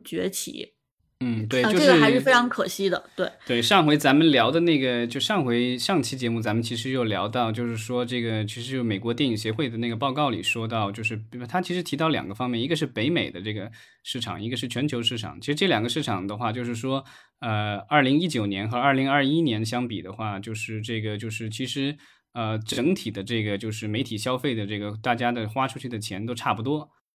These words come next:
Speaker 2: 啊，不管是在北美还是在这个全球范围内。
Speaker 1: 嗯。
Speaker 2: 但是呢，就是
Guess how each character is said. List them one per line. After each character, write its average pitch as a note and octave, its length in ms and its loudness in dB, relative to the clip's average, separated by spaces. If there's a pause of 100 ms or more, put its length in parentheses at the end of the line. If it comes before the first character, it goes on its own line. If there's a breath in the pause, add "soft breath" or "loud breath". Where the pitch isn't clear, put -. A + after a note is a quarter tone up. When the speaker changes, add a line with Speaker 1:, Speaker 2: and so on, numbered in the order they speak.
(160)
Speaker 2:
啊， A#2+ 80 -12
不 C#3+ 120 -4
管 A2 140 -2
是 A2 80 -6
在 C3 120 0
北 A2 160 -2
美 G#2 160 -2
还 F#2+ 200 -10
是 A2 220 -4
在 G2 340 -2
这 G2+ 200 -4
个 F#2+ 160 -8
全 G#2+ 200 -6
球 G#2+ 140 -4
范 A2 200 -2
围 F#2+ 100 -6
内。 G2 180 -6
Speaker 1:
嗯。 G2+ 100 -16
Speaker 2:
但 D3+ 160 2
是 C#3+ 180 0
呢， C3 220 0
就 C3 160 -4
是 A2 440 -2